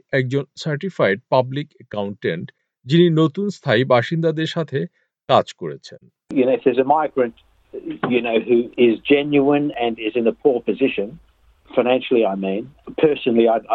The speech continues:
Speaker 2: I'd like to see Services Australia show compassion and, and assist as best they could.
Speaker 1: তিনি বলেন, "যদি একজন অভিবাসী অর্থনৈতিকভাবে প্রকৃতই দরিদ্র হয়ে থাকেন, ব্যক্তিগতভাবে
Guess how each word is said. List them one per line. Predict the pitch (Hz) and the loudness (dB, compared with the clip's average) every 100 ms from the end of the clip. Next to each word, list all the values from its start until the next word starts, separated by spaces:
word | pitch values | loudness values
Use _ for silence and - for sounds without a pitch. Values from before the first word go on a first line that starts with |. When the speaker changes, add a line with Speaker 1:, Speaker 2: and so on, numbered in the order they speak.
| 117 | 0
Speaker 2:
I'd | 117 117 | 0 2
like | 117 | 0
to | - 110 - | -2 -2 4
see | 110 104 - _ - | 4 4 -4 _ 0
Services | 123 107 107 101 | 0 0 -6 -8
Australia | 104 - 117 110 107 104 107 _ _ - - | -10 -2 2 2 4 2 0 _ _ -4 -2
show | 120 | -2
compassion | - 135 117 113 120 113 | -4 -2 0 0 -2 -2
and, | 107 107 _ _ - | -4 -8 _ _ -8
and | 113 107 | -2 -2
assist | - 131 - _ - | 0 -2 -2 _ -12
as | 107 | -2
best | 123 117 | -2 0
they | 117 113 | 0 0
could. | - 127 - _ _ _ - | 0 0 -2 _ _ _ -2
Speaker 1:
তিনি | 208 226 | 0 2
বলেন, | 180 107 113 185 _ - 110 | 4 4 2 -6 _ -16 4
"যদি | 170 185 233 | 4 4 0
একজন | - 165 147 185 - | 2 4 4 0 2
অভিবাসী | 156 175 196 185 - 107 87 | 2 4 4 2 0 -4 -4
অর্থনৈতিকভাবে | - 143 - 202 202 196 185 156 156 117 | -2 -2 0 0 0 0 -6 -2 0 0
প্রকৃতই | 170 - 165 185 175 190 185 - | -2 -2 -2 -4 -2 0 0 -4
দরিদ্র | 127 120 123 160 175 | 0 0 2 2 2
হয়ে | 196 | 2
থাকেন, | 196 175 127 160 165 _ _ _ _ | 2 -2 -4 -8 -8 _ _ _ _
ব্যক্তিগতভাবে | 110 135 - 190 208 202 170 190 196 | 0 0 0 0 2 4 2 2 0